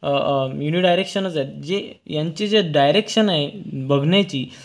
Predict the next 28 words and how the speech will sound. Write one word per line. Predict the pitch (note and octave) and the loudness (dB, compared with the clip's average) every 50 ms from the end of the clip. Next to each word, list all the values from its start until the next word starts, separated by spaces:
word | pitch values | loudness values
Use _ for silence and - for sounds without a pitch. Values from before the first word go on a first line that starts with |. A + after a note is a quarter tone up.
| - _ - | -16 _ -8
ही | F3 F#3 | -6 -4
कशी | F#3+ F#3+ F3+ F#3+ | -4 -4 -4 -4
असली | F#3+ F3 - - D3+ | -4 -4 -4 -4 -4
पाहिजे, | C#3+ - D#3 F3 | -4 -2 -4 -4
सारखी | - - - D3 D3 D3+ D3+ - F#3+ | -4 -2 2 2 2 2 2 0 0
असली | F3+ D#3+ D#3+ D#3 D3 | 0 0 -2 -2 0
पाहिजे. | C#3+ C#3 C#3 C#3 | 0 0 0 0
म्हणजे | C#3 C#3 C3+ | 0 2 2
आपण | C3 - D3+ D3+ D3+ | 2 2 0 -2 0
बघत | C#3+ C#3+ C#3+ D#3 D#3+ | 0 2 2 2 0
असताना | D#3+ D#3 D#3 D#3+ D#3+ D#3+ D#3 D3+ | -2 -4 -4 -4 -4 -2 -2 -4
आपल्याला | D3 D3+ D3+ D3+ D3+ D3 | -2 0 0 2 2 2
सगळे | D3 C#3+ D3+ D#3 | 0 -2 -2 -2
शंभर | D3+ D3 C#3 C#3+ C#3+ C#3+ C#3+ | -2 -2 -2 0 0 0 0
पण | C#3 D3 C#3+ | 0 -2 -4
सरळ | C#3 - C3 C3+ C3+ C3 | -2 -2 -2 0 -2 -2
दिसत | C3 B2+ - B2+ A#2+ - | -4 -6 -6 -6 -6 -6
आहेत, | A#2+ C3+ - - - - - - _ - | -8 -8 -10 -16 -20 -20 -20 -16 _ -6
पण | F#3 F3+ F3 | -4 -4 -2
याच्यामध्ये | E3 D#3+ D#3 G3+ G#3 G#3+ G#3+ A3 A3+ | -4 -2 0 0 0 2 2 2 2
काय | A3 A3 G#3+ | 2 2 0
आहे | G#3+ G#3+ | 0 0
ना, | A3 | -2
याच्यामध्ये | G#3+ F#3 E3 F#3+ F#3+ F#3+ F#3+ F#3+ G3+ G#3+ G#3+ - - - - - | -2 -2 -2 -4 -2 -2 0 0 0 0 -2 -4 -12 -12 -4 -2
आपल्याला | D3+ D#3 D#3 F3+ F#3+ G3 G3 | -2 -2 0 2 2 2 4
हे, | F#3 G3 F#3+ F#3+ - - _ - - _ _ _ _ _ _ - | 2 0 -2 -4 -8 -20 _ -20 -20 _ _ _ _ _ _ -12
अ, | D#3 D3 D3 D3 D3 - - - - _ _ _ - | -8 -6 -4 -4 -4 -6 -8 -12 -20 _ _ _ -10
शंभर | - - E3 E3+ E3+ F3+ G#3 | -6 -4 -4 -2 0 0 0